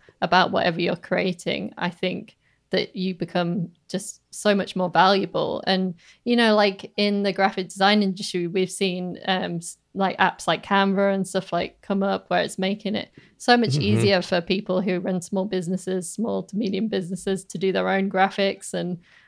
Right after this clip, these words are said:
Speaker 1: I know that that kind of thing is coming in motion design. So it's like, how do we stand out,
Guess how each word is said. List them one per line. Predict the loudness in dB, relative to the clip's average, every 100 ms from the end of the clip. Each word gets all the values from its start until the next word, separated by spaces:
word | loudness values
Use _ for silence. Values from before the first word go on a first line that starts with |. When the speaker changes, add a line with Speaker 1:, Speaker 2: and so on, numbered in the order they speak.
| _ 0
Speaker 1:
I | 4
know | 6 4
that | 4 2
that | 0 0
kind | -2
of | 0
thing | -2 -2
is | -4
coming | -2 -2 -2
in | -2
motion | -2 -2 0
design. | -2 2 2 0
So | 0 -2
it's | -2
like, | -4
how | 0 2 2
do | 2
we | -2
stand | -2 0 0 0
out, | 2 2 0 -6